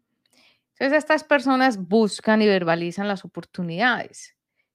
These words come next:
Y como sabe que la empresa navega en esas ambivalencias de que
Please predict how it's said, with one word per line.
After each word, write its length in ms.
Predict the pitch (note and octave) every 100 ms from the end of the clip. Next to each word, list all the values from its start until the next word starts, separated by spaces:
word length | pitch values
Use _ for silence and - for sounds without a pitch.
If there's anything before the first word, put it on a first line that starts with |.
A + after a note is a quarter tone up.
| -
Y 100 | G3
como 240 | G3 F3+
sabe 300 | G#3 C4 D#4
que 100 | C#4+
la 140 | A#3+
empresa 680 | F#3+ F#3 G#3 G3 A#3 A#3+ - -
navega 600 | F#3+ F3+ F3+ G3+ B3 C4
en 100 | C4
esas 360 | C4 B3+ B3
ambivalencias 1120 | A#3 G3 F#3+ E3+ E3 F3 F3 F3 - G3 G3 -
de 140 | G3
que 240 | - F#3